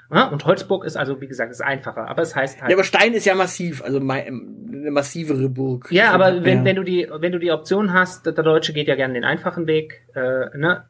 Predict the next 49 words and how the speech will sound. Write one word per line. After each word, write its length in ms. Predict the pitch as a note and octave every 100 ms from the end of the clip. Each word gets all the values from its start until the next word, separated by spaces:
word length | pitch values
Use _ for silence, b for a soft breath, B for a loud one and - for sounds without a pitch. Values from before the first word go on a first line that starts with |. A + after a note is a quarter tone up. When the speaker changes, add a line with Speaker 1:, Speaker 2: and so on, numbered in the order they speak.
| _ _ _ -
Speaker 1:
beispielsweise, 520 | C3 - - B2+ B2+
ne, 200 | C#3+ -
Corona-Lockdown 680 | - C#3 D#3 C#3+ C#3+ C#3 B2+
kennt 160 | D3+ D3+
er 60 |
schon, 220 | - E3 D3
deshalb 220 | C#3 B2+
macht 160 | B2
er 40 | C3
das 120 | A#2
einfach 200 | A#2+ B2
nochmal, 300 | C#3+ F3+ E3+
statt 200 | - C#3
sich 120 | -
impfen 240 | D3+ F3+ F#3+
zu 100 | F3
lassen. 360 | F3 D#3+ F#3 B B B B _
Ist 80 | -
der 80 |
einfache 160 | C3 A3+ D#3+
Speaker 2:
Ja, 40 |
aber 100 | G#3+
du, 20 | A#3
Speaker 1:
Weg. 200 | - -
Speaker 2:
du, 60 | G3
du, 160 | G#3
du, 360 | F#3+ G#3+ G#3+ G#3
du 80 | G3+
hast 100 | G#3+
mitbekommen, 460 | G#3+ D#3+ D3+ C#3
äh, 200 | C3+ C#3+ -
au-, 180 | C#3+ F#2+ D3+
au-, 40 |
die 140 | D3+ D3+
Burg 280 | E3+ F3+ -
Teck 280 | G#3 G#3
zum 120 | G#3+ G3
Beispiel, 340 | F#3+ G3 G3
die 140 | F3+
ist 160 | E3 E3
umgeben 380 | E3 D3+ F#3+ F3+
von 340 | E3+ D#3+ D3+
Waldgebiet, 640 | C#3+ F3+ - G3+ G#3 G#3+ B B B -
aber 180 | D#3+
obendrauf 460 | F3 F3+ C#3 D#3+ F3
ist 120 | F3+
eine 140 | E3+ E3+
Stein- 580 | - D3+ D3+ D3 B2+ - _ _ _ _ _ _ _ - _ _ _ -
Burg. 340 | C3 A#2+